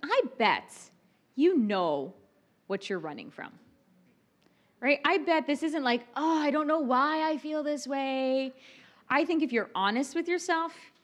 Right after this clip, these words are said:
you know what the issue is. You know what the problem is that you don't wanna solve.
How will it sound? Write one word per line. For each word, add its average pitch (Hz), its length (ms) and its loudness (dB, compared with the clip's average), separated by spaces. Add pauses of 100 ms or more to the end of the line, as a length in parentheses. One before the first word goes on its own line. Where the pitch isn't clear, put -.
(160)
you 285 300 4
know 208 240 4
what 196 180 -2
the 196 160 -6
issue 170 360 -6
is. - 520 -14 (560)
You 247 340 4
know 202 380 4
what 180 220 0
the 190 60 -4
problem 180 440 -2
is 160 220 -10
that 165 140 -8
you 175 220 -8
don't 170 240 -8
wanna 160 240 -10
solve. - 320 -14